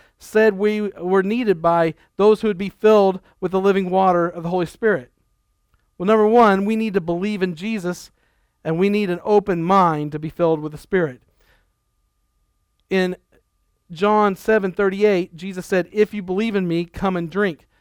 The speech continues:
In other words, you have to have an open mind about this, otherwise we're not getting anywhere beyond, beyond the opening <laughs> statement of this message. Because it's like the baby being force-fed.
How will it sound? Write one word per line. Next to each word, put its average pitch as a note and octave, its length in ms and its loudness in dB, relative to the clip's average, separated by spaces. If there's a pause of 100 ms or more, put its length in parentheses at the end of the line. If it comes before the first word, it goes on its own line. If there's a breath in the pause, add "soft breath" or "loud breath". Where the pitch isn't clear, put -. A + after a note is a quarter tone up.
(760)
In A3 140 0
other C4 200 4
words, G#3 380 2 (1000)
you A#3 220 2
have B3+ 220 4
to B3 80 -2
have A#3+ 140 4
an A3 80 2
open A3 240 2
mind A3+ 300 2
about F3 240 2
this, F#3 300 -2 (240)
otherwise G#3 500 4
we're G3 160 2
not A3 220 2
getting F#3+ 320 -4
anywhere E3 500 0
beyond, D#3 480 0 (840)
beyond E3+ 340 2
the E3+ 60 -6
opening E3+ 300 -4
<laughs> - 20 -12
statement F3 340 -4
of E3 80 -6
this D3+ 160 -10
message. E3+ 460 -8 (2000)
Because A3 260 2
it's G#3+ 140 -4
like A#3 160 6
the G#3+ 100 2
baby G#3+ 320 0
being F#3+ 220 -2
force-fed. D#3+ 600 -2